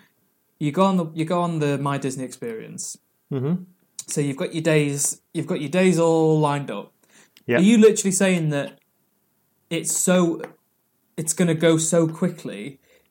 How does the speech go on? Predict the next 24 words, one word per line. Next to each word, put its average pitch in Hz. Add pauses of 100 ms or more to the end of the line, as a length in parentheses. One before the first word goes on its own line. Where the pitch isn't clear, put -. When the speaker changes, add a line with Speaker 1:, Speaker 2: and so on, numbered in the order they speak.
Speaker 1:
that 151
you 147
have 156
to -
literally 147
have - (220)
planned, 156
say, 151
"Right, 143
I'm 135
going 139
to 143
Magic 170
Kingdom 147
on 143
Monday, 135 (320)
Animal 165
Kingdom 156
Tuesday, 135
blah, 156
blah, 147
blah, 131
blah, 123
blah," 120